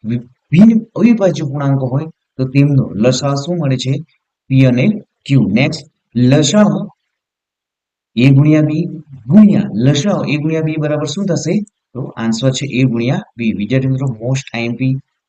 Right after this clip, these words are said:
આ પ્રથમ ચેપ્ટરનું જે વાસ્તવિક સંખ્યાઓનું સૂત્ર છે, ખાસ યાદ પણ રાખવું તમને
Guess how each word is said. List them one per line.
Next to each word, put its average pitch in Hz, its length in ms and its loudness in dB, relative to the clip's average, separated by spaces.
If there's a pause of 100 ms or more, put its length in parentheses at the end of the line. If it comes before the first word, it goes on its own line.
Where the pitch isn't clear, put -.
આ 110 120 -6 (120)
પ્રથમ 127 360 -2
ચેપ્ટરનું 131 560 -4 (480)
જે 120 80 -2
વાસ્તવિક 117 400 -4
સંખ્યાઓનું 127 600 -2 (320)
સૂત્ર 127 300 0
છે, 131 160 -4 (600)
ખાસ 131 220 0 (100)
યાદ 110 300 0
પણ 127 140 -2
રાખવું 123 260 -6
તમને 123 260 -2